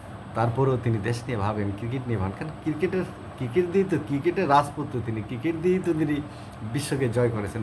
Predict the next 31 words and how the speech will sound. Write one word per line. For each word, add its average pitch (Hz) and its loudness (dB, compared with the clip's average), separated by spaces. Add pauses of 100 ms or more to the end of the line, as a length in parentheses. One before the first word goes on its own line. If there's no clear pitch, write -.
পাকিস্তানের 135 0
মানুষকে 120 -2
জয় 113 2
করেছেন। 104 -2 (100)
কারণ 110 0
পাকিস্তান, 143 0
ভারত 120 0
আসলে 120 -2
একটা 117 -4 (360)
ক্রিকেট 156 0
প্রেমী 123 2
দুটি 120 0
দেশ, 98 -2 (120)
তাই 107 -2
না? 135 0 (1900)
তো 127 6 (1700)
যে 117 -2
ইমরান 190 8
খান 196 6
যে 165 2
এক্সে 160 4 (800)
বড় 165 8
একটি 190 4
টুইট 190 2 (120)
করছেন, 110 -6 (600)
যার 156 8
একটি 156 4
অংশ 180 6
ছিল 190 4
পাকিস্তানের 160 2
ক্রিকেট 185 0